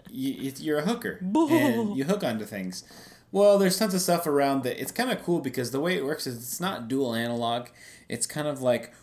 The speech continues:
Speaker 1: wherever you, your left analog stick, like, you know, that's what you use to run, but it's kind of like a three sixty degree where as you're running, and then you can also throw it at that angle. Does that make sense? So it has, like, a
Speaker 2: Yeah, no, I get you, yeah.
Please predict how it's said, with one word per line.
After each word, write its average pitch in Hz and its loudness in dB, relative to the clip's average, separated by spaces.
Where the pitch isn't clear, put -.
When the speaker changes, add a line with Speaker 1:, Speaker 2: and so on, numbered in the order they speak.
Speaker 1:
wherever 123 0
you, 110 -4
your 107 -4
left 113 -2
analog 107 -4
stick, - -6
like, 98 -10
you 117 -4
know, 107 -4
that's 110 -6
what 104 -8
you 113 -4
use 110 -6
to 107 -10
run, 104 -4
but 113 -8
it's 110 -8
kind 143 -4
of 127 -4
like 127 -4
a 117 -6
three 127 -6
sixty 127 -6
degree 117 -2
where 107 -4
as 123 -2
you're 120 2
running, 117 -2
and 123 -2
then 110 0
you 113 0
can 101 -6
also 113 -2
throw 113 -2
it 117 -2
at 110 -6
that 104 -8
angle. 131 -4
Does 104 -14
that 113 -6
make 120 -6
sense? 120 -6
So 113 -6
it - -6
has, 107 -8
like, 104 -10
a 92 -6
Speaker 2:
Yeah, 220 6
no, 170 2
I 160 -2
get 151 -6
you, 127 -12
yeah. 139 -14